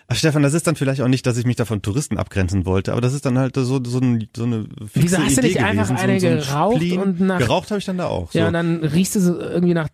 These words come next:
Speaker 2: Tabak und billigem Fusel aus dem Maul
Speaker 1: <laughs>
Speaker 2: und
Speaker 1: Dann
Speaker 2: dann
Speaker 1: bin ich
Speaker 2: so,
Speaker 1: doch.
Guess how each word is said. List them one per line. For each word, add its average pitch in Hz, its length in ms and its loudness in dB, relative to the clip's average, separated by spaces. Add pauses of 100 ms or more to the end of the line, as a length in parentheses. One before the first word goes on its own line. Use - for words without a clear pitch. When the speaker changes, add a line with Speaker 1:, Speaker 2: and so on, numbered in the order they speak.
(100)
Speaker 2:
Tabak 180 380 0
und 151 300 0
billigem 175 300 2
Fusel 202 500 2
aus 175 160 -2
dem 196 160 4
Maul 190 320 2
Speaker 1:
<laughs> - 0 -
Speaker 2:
und 185 140 0
Speaker 1:
Dann 139 160 0
Speaker 2:
dann - 20 -
Speaker 1:
bin 170 200 0
ich 190 80 6
Speaker 2:
so, 202 60 0
Speaker 1:
doch. 107 260 -2